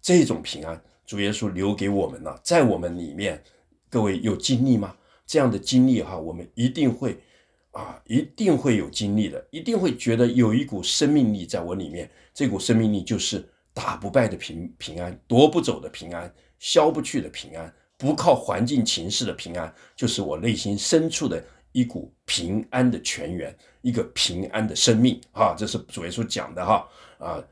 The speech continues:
我愿这句话呢，也成为我们O F S群的今天的祝福。我留-，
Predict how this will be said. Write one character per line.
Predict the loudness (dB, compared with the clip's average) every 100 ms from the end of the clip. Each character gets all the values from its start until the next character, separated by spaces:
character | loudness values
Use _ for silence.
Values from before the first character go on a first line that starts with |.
| _
我 | -8 -2
愿 | 0 0 0
这 | 0 2
句 | 0
话 | 0 0 0
呢， | -2
也 | -6
成 | -6 -4
为 | -2
我 | -2
们 | -4
O | -4 -2
F | -2 -2 -4
S | -6 -8 -12
群 | -16 -12
的 | -10 -10 -12 -6
今 | -4
天 | -2 -2
的 |
祝 | -2 -2 -2
福。 | -4 -14 -18 -20 _ -6
我 | -2 -2 -2
留-， | -4